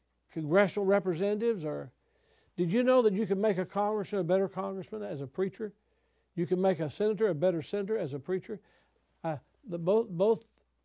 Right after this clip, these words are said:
senators of the state of Tennessee are friends of mine. I think I can influence their lives. They've been here, been to our church.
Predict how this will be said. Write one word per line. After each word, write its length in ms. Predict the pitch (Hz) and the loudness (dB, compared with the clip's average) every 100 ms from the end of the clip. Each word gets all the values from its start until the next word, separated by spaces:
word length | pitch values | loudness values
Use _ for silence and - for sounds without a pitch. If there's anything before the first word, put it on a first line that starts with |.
| _ | _
senators 580 | - - 220 180 180 - _ _ _ _ _ _ | -6 0 2 2 -2 -4 _ _ _ _ _ _
of 240 | 381 151 147 - | -4 -4 -6 -12
the 100 | - | -12
state 200 | 156 185 | -2 0
of 80 | 160 | 2
Tennessee 520 | 131 220 208 - 165 127 _ - | 0 0 0 0 -2 -2 _ -10
are 120 | 147 | -10
friends 380 | - 170 208 165 | -4 -4 -2 -4
of 60 | |
mine. 440 | 151 139 143 165 160 _ _ _ _ _ _ _ - | -6 -6 -6 -8 -12 _ _ _ _ _ _ _ -6
I 100 | 165 | -4
think 240 | 170 185 | 0 2
I 100 | 160 | 2
can 160 | 143 151 | 0 -2
influence 460 | 170 175 170 156 - | -2 -4 -8 -10 -10
their 140 | 143 | -8
lives. 500 | 143 180 185 165 - _ - | -8 -8 -10 -14 -18 _ -10
They've 200 | 160 143 | -6 -4
been 200 | 143 190 | -2 -2
here, 200 | 175 160 | -2 -2
been 220 | 151 151 | -4 -6
to 80 | 139 | -6
our 140 | 139 | -8
church. 440 | 131 175 170 160 | -8 -10 -10 -12